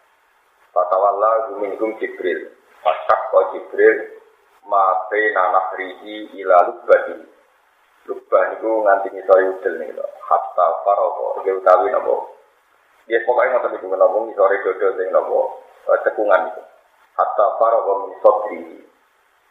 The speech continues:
Wa jawfihi, fa ghasalahu min ma'i Zamzam. Biyadihi, hatta anqa jawfa. Terus niki nak versi, eh,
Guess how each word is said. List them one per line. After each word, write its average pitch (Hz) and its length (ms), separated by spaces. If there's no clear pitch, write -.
Wa 98 240
jawfihi, 87 640
fa 92 120
ghasalahu 104 640
min 92 80
ma'i 95 400
Zamzam. - 640
Biyadihi, - 720
hatta 101 400
anqa - 400
jawfa. - 320
Terus 87 220
niki 87 160
nak 90 240
versi, 85 720
eh, 82 240